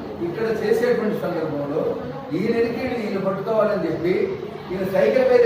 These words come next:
తిరిగాడు. నెల్లూరు నుంచి కూడా సైకిల్ మీద వచ్చేవాడు. వచ్చేవాడంటే ఒకే రోజు అక్కడికి వెళ్ళేవాడు కాదు. ఓ రోజు ఒంగోలు వస్తే, ఓ రోజు చీరాలు వస్తే, ఓ రోజు అలా వెళ్ళి మొత్తం సైకిల్ మీద తిరిగేటువంటి సమయంలో ఈయన్ని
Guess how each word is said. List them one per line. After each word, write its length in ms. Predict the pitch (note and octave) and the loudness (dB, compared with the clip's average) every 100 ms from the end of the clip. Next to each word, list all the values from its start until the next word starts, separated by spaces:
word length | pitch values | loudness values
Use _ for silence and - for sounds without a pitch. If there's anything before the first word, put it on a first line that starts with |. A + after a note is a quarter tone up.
| A#3 | 6
తిరిగాడు. 360 | - - E3 - | 2 0 0 -2
నెల్లూరు 400 | - - B3 B3 | -4 -2 -2 -2
నుంచి 180 | A#3 G#3 | -4 -4
కూడా 200 | A3+ G3 | 0 0
సైకిల్ 340 | F3 F3+ G3+ G3 | 0 0 -2 -2
మీద 120 | F#3+ | -2
వచ్చేవాడు. 500 | E3 - - - - - - - - - | -2 -4 -4 -4 -6 -10 -14 -18 -20 -6
వచ్చేవాడంటే 500 | D#3 A#3 A#3 A#3 A#3 - | 0 4 6 6 6 4
ఒకే 180 | - A3 | 4 2
రోజు 600 | A3+ A3 G#3+ G3 - - - | 4 2 2 2 0 -4 -6
అక్కడికి 240 | D3+ E3+ F3+ | -4 -2 0
వెళ్ళేవాడు 380 | F#3 G#3 F3+ D#3 | 2 4 6 4
కాదు. 180 | - - - - - - - | 2 0 -6 -10 -14 -14 -2
ఓ 80 | D#3+ | 0
రోజు 220 | G#3 G#3+ G#3+ | 2 2 2
ఒంగోలు 260 | G3 G#3 F#3 | 2 0 0
వస్తే, 200 | - A3+ | 0 -2
ఓ 140 | F#3 F3 | 0 0
రోజు 280 | G3 G3+ G#3 F3+ E3+ | 2 0 2 0 0
చీరాలు 300 | - F#3+ F#3+ | -2 2 2
వస్తే, 240 | F3+ E3+ G#3 | 2 0 -4
ఓ 80 | F3 E3 | -2 0
రోజు 160 | F#3 F3+ | 0 0
అలా 160 | D#3 | 0
వెళ్ళి 360 | D#3+ D3 G3 F#3 D3+ D3 - - F3+ | 0 0 2 2 2 -2 -8 -6 -4
మొత్తం 360 | F#3 A3 G3+ | -2 -2 -2
సైకిల్ 300 | G#3+ F#3+ A3+ | -2 -2 -2
మీద 180 | A3 A#3 G3+ G3 - | 0 0 0 0 -2
తిరిగేటువంటి 540 | F3 E3 D#3+ D3+ C#3+ - | -4 -2 -4 -6 -8 -8
సమయంలో 480 | D3 F#3+ - C3 - - - - - - C3 | -6 -4 -4 -6 -6 -6 -8 -14 -20 -16 -6
ఈయన్ని 360 | F3 B3 A#3+ | -2 -2 -2